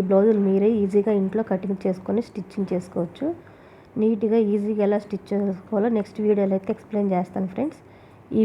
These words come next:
వీడియో కనుక నచ్చితే ఖచ్చితంగా లైక్ చేయండి, అలాగే షేర్ చేయండి. సబ్స్క్రైబ్ చేయడం మర్చిపోకండి ఫ్రెండ్స్. నెక్స్ట్ వీడియోతో మళ్ళీ కలుస్తాను. ఓకే ఫ్రెండ్స్, bye.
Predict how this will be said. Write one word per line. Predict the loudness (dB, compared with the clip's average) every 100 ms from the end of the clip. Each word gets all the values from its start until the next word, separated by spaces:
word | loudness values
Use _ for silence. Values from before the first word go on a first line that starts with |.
| 6
వీడియో | 8 8
కనుక | 6 0 -2
నచ్చితే | -2 -2 -2 0
ఖచ్చితంగా | -4 -4 0 2
లైక్ | 0 -2 -2
చేయండి, | 0 0 0 -2 -2
అలాగే | -2 0 -2 -2
షేర్ | -4 -4 -2
చేయండి. | 0 0 0 -2 -6 -20 -20 -20 -20 -20 -20 -20 -20 -20 -20 -20 -20 -20 -16 -6
సబ్స్క్రైబ్ | -4 2 2 2
చేయడం | 2 4 2
మర్చిపోకండి | 0 -2 -4 -4 -4 -6
ఫ్రెండ్స్. | -6 -8 -10 -20 -20 -18 -6
నెక్స్ట్ | -6 -4 2
వీడియోతో | 4 4 2 0 0
మళ్ళీ | 0 0
కలుస్తాను. | -2 -4 -4 -2 -2 -4 -10 -6 -4
ఓకే | -2 -4 -4
ఫ్రెండ్స్, | -4 -6 -8 -2
bye. | 0 0